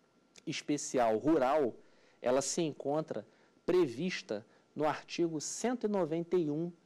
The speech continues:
da Constituição. Artigo cento e noventa e um da nossa Constituição Republicana de mil novecentos e oitenta e oito nos traz a figura da uso capião especial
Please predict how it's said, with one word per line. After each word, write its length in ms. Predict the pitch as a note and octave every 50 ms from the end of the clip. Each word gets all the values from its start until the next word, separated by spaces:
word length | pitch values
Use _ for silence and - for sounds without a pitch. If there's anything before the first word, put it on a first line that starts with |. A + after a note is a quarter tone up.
| _ _ _ _ -
da 140 | D3+ D#3 D3
Constituição. 800 | - - D#3 D3+ D3 - - E3+ D#3 - - - F#2+ F#2 A2 - _ _ _ _ _ _
Artigo 460 | - A#2 - - - - D#3+ D#3 D#3
cento 340 | D3 - - G#3+ A#3 A3+ A3
e 20 |
noventa 360 | G#3 G3+ F#3 E3+ E3+ E3+ E3+ E3
e 100 | D3 C3+
um 220 | C3+ D3 D3+ D3 - _ _ _ _ _ _ -
da 180 | D3 D3+ D3+
nossa 300 | B2+ C3 C3+ C3+ - D#3
Constituição 560 | - - D#3+ D3+ D3 - - D3 - - D3
Republicana 600 | C3+ C#3 C3+ - D3 D3+ C#3+ C#3+ C3+ - C3 B2+
de 60 | C3 C3+
mil 80 | C#3
novecentos 260 | C#3 C3+ C3 - C3
e 40 | C3
oitenta 240 | C3 - C#3+ D3 F#3
e 40 | F#3+
oito 300 | F3+ F#3 G3+ F#3+ - - - _ _ _ _ _ _
nos 240 | A3 B3 A#3+ -
traz 460 | - - D3 C#3+ D3 D3+ D3+ - - - _ _ _ _ _
a 120 | F3 F#3
figura 600 | F#3 - - F3 C3 A#2+ B2 C3 C3+ C3+ C3+ C#3 - _ _ _ _ _
da 240 | - C3 D#3+ D#3+ D#3
uso 300 | C#3 C3+ C#3 C#3+ C3+ D3
capião 600 | - - D#3 D#3 - - D3+ B2 A#2 B2 B2 B2+ - _ _ _ _ -
especial 800 | E3 - - - - D3+ D3 - - - C#3+ A#2 A2 A2 A2+ A2+